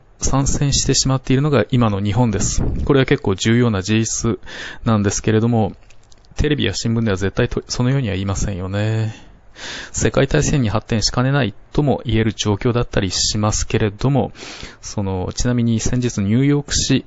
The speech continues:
では核攻撃を受けた場合にニューヨーク市民はいかに行動すべきかというような公的なアナウンスがなされたりしています。で、そ-、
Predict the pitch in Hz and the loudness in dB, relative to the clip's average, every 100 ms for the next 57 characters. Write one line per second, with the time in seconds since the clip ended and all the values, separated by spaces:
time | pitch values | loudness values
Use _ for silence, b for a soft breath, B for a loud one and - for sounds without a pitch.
0 | 131 131 131 131 117 - 117 - 151 160 | -2 0 2 4 2 2 0 0 0 2
1 | 160 113 - 95 - B B B 113 117 | 2 0 0 0 -2 B B B -4 -2
2 | - 110 110 110 110 113 101 110 120 127 | 0 2 2 2 2 0 2 2 2 2
3 | - 127 - 135 120 98 - 143 127 - | 0 -2 0 0 0 0 -2 -4 -4 -2
4 | 117 120 - 123 117 - 143 - 143 147 | 0 0 0 -2 -2 0 0 2 2 2
5 | 147 151 101 - 139 - 143 139 127 139 | 2 0 -2 0 0 2 0 2 2 2
6 | 147 - 110 104 - 113 - 101 - - | 0 0 0 0 0 0 -2 -2 -2 -2
7 | 101 104 104 - - - - - - - | -2 -2 -2 -2 0 0 0 -2 -4 -8
8 | - - - - - - - B B B | -14 -20 -20 -20 -20 -20 -20 B B B
9 | B B - - 123 117 - | B B -16 -4 0 0 -2